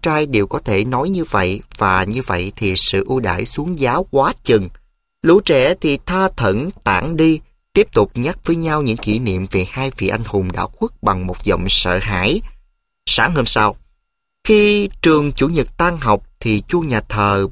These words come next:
buông tiếng báo tử chứ không rung lên như thường lệ. Đây là một ngày chủ nhật thật yên lặng, và tiếng chuông tan tốc hình như phù hợp với sự im lặng trầm ngâm, đè nặng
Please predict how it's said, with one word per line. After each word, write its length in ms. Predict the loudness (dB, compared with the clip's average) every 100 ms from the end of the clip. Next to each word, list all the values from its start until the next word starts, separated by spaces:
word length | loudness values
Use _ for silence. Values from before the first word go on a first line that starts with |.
| -2
buông 320 | 0 2 0
tiếng 360 | -2 -2 -2 -4 2
báo 220 | 2 2 0
tử 300 | 0 0 -2 -8 -6
chứ 220 | -2 -2
không 300 | -2 -4 -4 -4
rung 220 | -4 -2
lên 300 | 0 0 -2
như 120 | -4 -4
thường 200 | -2 -2
lệ. 300 | 0 2 0 -2 -10 _ _ _
Đây 140 | 2 2
là 80 | 2
một 140 | -4 -4
ngày 140 | -4
chủ 160 | -4 -4
nhật 240 | -2 -4 -2
thật 160 | -4 -4 -2
yên 180 | -2 0
lặng, 300 | 0 -2 -4 -10 _ _ _
và 140 | 0 0
tiếng 340 | 0 -2 0
chuông 380 | 2 4 2 -4 -4
tan 240 | -2 0 -2 0
tốc 300 | -2 -2 -6
hình 340 | -2 0 -2
như 140 | -2
phù 180 | -2 -4
hợp 240 | -2 -2 -2
với 160 | 0 2
sự 300 | 4 2 0 -2
im 180 | -4 0
lặng 220 | -2 -2 -4
trầm 240 | -2 -2 -2
ngâm, 260 | -2 -2 -2 -10 _ _ 0
đè 240 | 2 2
nặng 480 | 2 0 0 -2